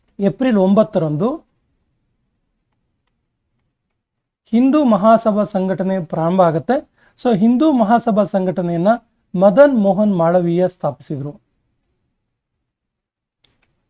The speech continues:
ಮದನ್ ಮೋಹನ್ ಮಾಳವೀಯ. So, ಹಿಂದೂ ಸಂಘಟನೆಯನ್ನ ಮದನ್ ಮೋಹನ್ ಮಾಳವೀಯ ಸ್ಥಾಪನೆ ಮಾಡಿದಂಥ ಒಂದು ಘಟನೆ, ಪ್ರಮುಖವಾದ ಘಟನೆ ಆಗುತ್ತೆ. ತುಂಬಾ ಇಂಪಾರ್ಟೆಂಟ್. ಎಲ್ಲಿ ಕೇಳಿದ್ರೆ ಹರಿದ್ವಾರದ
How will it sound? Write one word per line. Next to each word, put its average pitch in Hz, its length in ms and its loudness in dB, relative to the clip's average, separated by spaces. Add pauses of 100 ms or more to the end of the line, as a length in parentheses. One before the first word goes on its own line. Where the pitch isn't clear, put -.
(680)
ಮದನ್ 175 440 -2
ಮೋಹನ್ 170 400 -4 (220)
ಮಾಳವೀಯ. 143 460 -12 (1500)
So, 262 100 -2 (160)
ಹಿಂದೂ 262 300 0
ಸಂಘಟನೆಯನ್ನ 240 840 0
ಮದನ್ 208 460 0
ಮೋಹನ್ 208 260 0
ಮಾಳವೀಯ 190 440 0 (160)
ಸ್ಥಾಪನೆ 185 380 -6
ಮಾಡಿದಂಥ 175 380 -4
ಒಂದು 165 220 -4
ಘಟನೆ, 196 420 0 (380)
ಪ್ರಮುಖವಾದ 202 480 2
ಘಟನೆ 175 300 -2
ಆಗುತ್ತೆ. 165 320 -2 (360)
ತುಂಬಾ 214 240 4
ಇಂಪಾರ್ಟೆಂಟ್. 220 540 -2 (140)
ಎಲ್ಲಿ 320 200 4
ಕೇಳಿದ್ರೆ 202 400 -2 (420)
ಹರಿದ್ವಾರದ 220 720 2